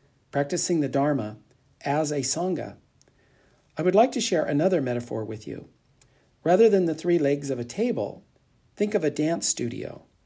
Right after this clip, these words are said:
What is most important? I think many would say that it is the dance instructor that is most important.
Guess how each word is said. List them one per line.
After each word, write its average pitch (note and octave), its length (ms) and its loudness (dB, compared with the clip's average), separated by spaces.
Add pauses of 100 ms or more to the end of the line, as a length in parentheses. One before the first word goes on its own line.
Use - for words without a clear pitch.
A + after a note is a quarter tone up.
(500)
What G#3+ 100 4
is C4 160 6
most F3 240 2
important? B2+ 560 -6 (840)
I D#3+ 60 -6
think C4+ 240 2
many F#3+ 260 4
would D3 160 0
say A2+ 440 -6 (540)
that D3+ 80 2
it D3 60 4
is D3 140 0
the D3 100 0
dance C#3 380 -2
instructor D3 600 0
that C3 140 -4
is A#2 140 -6
most A#2 240 -8
important. - 480 -12